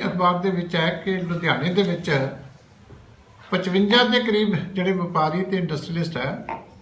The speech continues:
ਉਹਨਾਂ ਨੂੰ ਜਿਹੜੀਆਂ ਫਿਰੌਤੀਆਂ ਵਾਸਤੇ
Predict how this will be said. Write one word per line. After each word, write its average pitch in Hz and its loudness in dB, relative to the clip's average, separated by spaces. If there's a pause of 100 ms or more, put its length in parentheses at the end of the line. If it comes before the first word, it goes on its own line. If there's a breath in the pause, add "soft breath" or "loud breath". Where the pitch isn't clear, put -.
ਉਹਨਾਂ 170 0
ਨੂੰ 156 -2 (240)
ਜਿਹੜੀਆਂ 147 -4
ਫਿਰੌਤੀਆਂ 151 -4
ਵਾਸਤੇ 135 -4